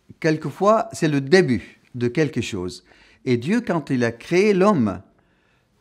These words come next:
c'est pas par hasard qu'il lui a donné le nom Adam. Adam ou Adam, c'est-à-dire le A qui est Dieu, qui est uni également avec la création. Et Dam, c'est-à-dire le sang,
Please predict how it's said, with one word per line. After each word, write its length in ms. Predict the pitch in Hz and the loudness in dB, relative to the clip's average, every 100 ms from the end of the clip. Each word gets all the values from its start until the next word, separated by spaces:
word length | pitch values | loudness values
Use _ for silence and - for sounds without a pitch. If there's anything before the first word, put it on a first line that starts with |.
| _ _ _ | _ _ _
c'est 180 | - 143 | -8 -2
pas 140 | 190 | -2
par 240 | 190 151 131 | 0 0 2
hasard 520 | 127 196 185 104 - | 2 2 2 -2 -6
qu'il 140 | 127 | -2
lui 120 | 127 | 0
a 40 | 131 | 2
donné 300 | 127 147 156 | 2 2 2
le 100 | 127 | 2
nom 300 | 139 139 - _ | 0 -2 -4 _
Adam. 880 | 151 156 120 - _ 113 123 110 87 - 85 _ _ _ _ 131 | 0 0 -2 -10 _ -4 -2 0 -4 -8 -16 _ _ _ _ -2
Adam 640 | 123 110 120 190 269 262 247 _ | 0 0 0 2 2 0 -6 _
ou 120 | 123 113 | -6 -2
Adam, 520 | 113 110 147 254 254 - _ - | -4 0 0 0 -4 -14 _ -18
c'est-à-dire 580 | - - 139 135 214 202 | -10 -2 0 2 2 4
le 200 | 139 135 180 | 2 2 4
A 320 | 190 226 226 | 4 4 0
qui 160 | 170 156 | 0 0
est 60 | |
Dieu, 560 | 135 135 185 202 247 - _ _ _ | 0 -2 0 0 -2 -10 _ _ _
qui 200 | - 170 | -6 0
est 320 | 170 156 - _ _ | 2 2 -4 _ _
uni 300 | 202 220 196 - | 0 2 2 0
également 480 | 170 151 151 165 196 | -2 2 2 0 0
avec 300 | 156 165 180 | 0 -2 0
la 340 | 156 160 - _ _ - | 0 0 -6 _ _ -6
création. 600 | 165 165 120 - 95 - _ _ _ _ _ - | 0 2 2 -2 -10 -12 _ _ _ _ _ -4
Et 160 | 117 | -4
Dam, 520 | 110 147 196 226 247 220 | 0 2 2 2 0 -6
c'est-à-dire 560 | - - 135 156 202 202 | -12 -6 -2 0 -2 -2
le 120 | 135 151 | -4 -4
sang, 460 | - 160 101 - | -4 -4 -4 -12